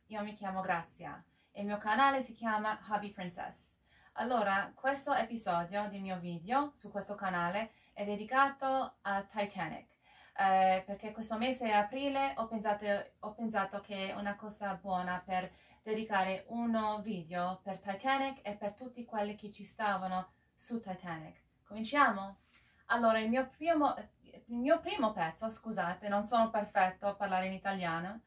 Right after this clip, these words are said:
eh, il mio primo pezzo è questo prodotto qui, questo articolo, che è una replica di una campana di, che ci stava, mi pare, di Titanic. E come sta scritto qua?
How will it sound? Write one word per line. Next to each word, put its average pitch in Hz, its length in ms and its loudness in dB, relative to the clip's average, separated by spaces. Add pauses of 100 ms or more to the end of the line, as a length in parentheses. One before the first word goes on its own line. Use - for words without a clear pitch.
(480)
eh, 214 600 6
il 214 160 -10
mio 247 240 0
primo 330 320 0
pezzo 208 520 0
è 226 160 -4
questo 240 340 2
prodotto 226 520 0
qui, 214 380 -10
questo 202 360 -2
articolo, 196 840 -4 (260)
che - 100 -8
è 226 40 2
una 240 180 6
replica 233 680 2
di 208 80 -16
una 240 140 0
campana 202 680 -2 (480)
di, 220 640 -4 (160)
che 226 140 -12
ci 233 120 -10
stava, 208 280 -2
mi 208 140 -4
pare, 208 420 -2 (300)
di 208 180 -8
Titanic. 196 640 -2 (300)
E 208 120 -6
come 262 280 0
sta 277 180 0
scritto 247 440 -8
qua? 285 300 2